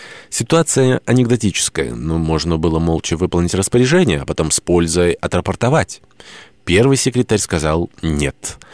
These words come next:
Нажил недоброжелателей, потратил столько энергии, что её хватило бы для вывода на орбиту небольшого искусственного спутника. Но правоту свою доказал.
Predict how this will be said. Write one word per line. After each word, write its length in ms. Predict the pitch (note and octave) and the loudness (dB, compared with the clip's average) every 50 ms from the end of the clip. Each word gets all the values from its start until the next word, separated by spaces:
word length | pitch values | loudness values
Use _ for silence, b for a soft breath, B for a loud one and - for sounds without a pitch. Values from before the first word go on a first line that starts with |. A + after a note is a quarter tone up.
| B B B | B B B
Нажил 520 | - E2 E2+ F2 E2 D2+ C#2+ D#2 D2+ D2 - | -2 0 2 2 2 0 0 -2 -2 -4 -4
недоброжелателей, 880 | - E2+ F2 D2+ D#2+ D2+ D2+ D2+ - - D#2 G#2 B2+ C3 - A#2 A2 A2 | -4 -2 -2 -2 -2 -2 -2 -2 -2 -2 0 0 0 0 0 -2 -2 -2
потратил 560 | - - G2 - - A2 G#2 - F#2+ F2+ E2+ - - | -2 -2 -2 0 0 0 0 0 0 -2 -2 -4 -4
столько 680 | - - - - - - F#2+ A2 C3+ C3+ - - B2+ | -4 -4 -2 -4 -2 2 2 4 4 2 2 2 2
энергии, 380 | A#2+ A2+ G#2 F#2 E2 D#2+ F2+ | 4 4 2 2 0 0 -2
что 160 | D#2+ - - F#2 | -4 -2 0 0
её 120 | F2 D#2+ | 0 0
хватило 420 | D#2+ F2 F2 E2 - G2 G2 F#2 | 0 0 0 0 2 2 2 4
бы 240 | F2 E2+ F2+ F2 E2 D#2+ | 4 4 4 4 2 2
для 180 | D#2 E2 E2+ | 0 0 0
вывода 360 | - - E2+ D#2+ E2+ D#2+ E2+ | 2 0 0 0 0 0 0
на 100 | E2 E2 | 0 0
орбиту 320 | E2 E2+ E2 F2+ F2+ - F#2 | 0 -2 -2 -4 -4 -4 -2
небольшого 480 | E2+ E2 D#2+ E2 D#2 - - F2 E2 | -2 0 0 0 0 0 0 0 0
искусственного 600 | E2+ - - - F2+ - - - E2+ E2+ E2+ E2+ F2 | 0 -2 -2 -4 -4 -4 -4 -2 -2 0 0 0 0
спутника. 560 | - - - F#2+ - - - - - - - B B B B B B B B B B - | -2 -2 -4 -4 -4 -6 -10 -18 -18 -20 -20 B B B B B B B B B B -2
Но 100 | F3+ F3 | 0 2
правоту 400 | - D3+ B2+ G2 F#2 - - C#3 | 2 2 2 2 2 2 0 0
свою 280 | - - E2 D#2 E2 | 0 0 0 0 0
доказал. 580 | F#2 F2 E2 - D2+ C#2 - - B1 G1+ - - | -2 -2 -4 -4 -6 -6 -6 -8 -8 -10 -12 -14